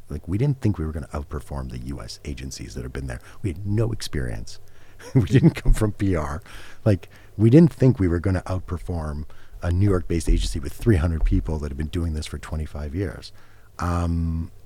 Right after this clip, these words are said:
but things had changed. הייתה פעם תפיסה פה ש-, ש-,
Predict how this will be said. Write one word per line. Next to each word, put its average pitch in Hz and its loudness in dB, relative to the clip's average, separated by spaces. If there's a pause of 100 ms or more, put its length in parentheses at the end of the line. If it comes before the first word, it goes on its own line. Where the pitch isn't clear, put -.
(400)
but 104 0
things 165 4
had 170 -4
changed. 147 -2 (760)
הייתה - -2
פעם 131 2
תפיסה - -4
פה 107 0
ש-, - -8 (720)
ש-, - -10